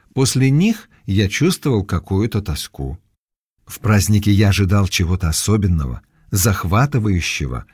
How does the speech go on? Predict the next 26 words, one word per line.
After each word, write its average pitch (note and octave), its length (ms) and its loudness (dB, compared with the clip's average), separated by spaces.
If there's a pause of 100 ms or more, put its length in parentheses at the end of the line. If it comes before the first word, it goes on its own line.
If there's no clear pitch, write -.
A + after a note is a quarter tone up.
(340)
а E3 120 -2
все - 220 -2
было G#3 220 0
бледно G2 600 0
и F#2 140 -2
недостаточно. F2 1000 -4 (560)
Я G#2 220 2
думаю, A2+ 340 2
что G#2 180 -4
много A#2 300 0
людей, F#2+ 400 0
способных A2+ 640 -2 (280)
к - 80 -4
религиозным B2 720 2
переживаниям, A2 800 2 (320)
испытывают B2+ 1040 -2
то F3+ 240 2
же, F2 240 0 (300)
пока G#2 260 0
не A#2+ 140 4
сумеют A2+ 720 2
уйти B2+ 420 0
всецело C3 640 -2
в F#2 80 -6
мир G2+ 240 2
веры. C#2+ 480 -6